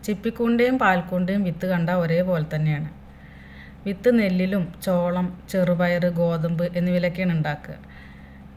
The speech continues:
ഇത് നെല്ലിൻ്റെ വിത്താണ്. ഒരു പാക്കറ്റ്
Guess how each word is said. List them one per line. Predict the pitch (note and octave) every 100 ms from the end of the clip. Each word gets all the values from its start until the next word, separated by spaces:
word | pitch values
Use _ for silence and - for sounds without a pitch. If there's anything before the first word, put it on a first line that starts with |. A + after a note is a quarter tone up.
| - - - - - - - - - - A3+
ഇത് | C4
നെല്ലിൻ്റെ | C4 G3+ F#3+ F#3 F#3
വിത്താണ്. | D#3 D#3 D3 - - - A3+
ഒരു | C4
പാക്കറ്റ് | A#3+ G3+ F#3